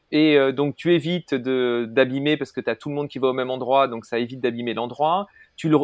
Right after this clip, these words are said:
tu vis mieux ta situation de touriste parce que tu, tu, tu as plus l'impression de voyager parce que tu vas dans un endroit que peu de gens connaissent.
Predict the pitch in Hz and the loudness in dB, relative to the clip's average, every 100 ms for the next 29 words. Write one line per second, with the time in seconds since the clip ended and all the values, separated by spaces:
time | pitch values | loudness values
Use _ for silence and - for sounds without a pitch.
0 | - - 147 135 147 156 160 170 165 - | 0 -8 -8 -6 -4 0 4 4 2 -2
1 | 127 - - 131 139 135 139 151 - 117 | -4 -4 -6 -6 -6 -8 -6 -6 -6 -10
2 | - 127 120 117 113 - - - 127 123 | -4 -2 0 -2 -4 -10 -20 -10 -10 -8
3 | 117 123 - 160 147 143 151 135 156 147 | 0 0 0 -2 0 -2 -2 2 4 6
4 | 143 156 143 - 120 131 123 123 127 127 | 4 2 -2 -6 -6 0 0 0 -4 -6
5 | 113 127 139 - 117 - 143 117 139 - | -4 -2 -2 -4 -8 -2 -2 0 -4 -2
6 | 131 160 202 202 | -2 0 -2 -4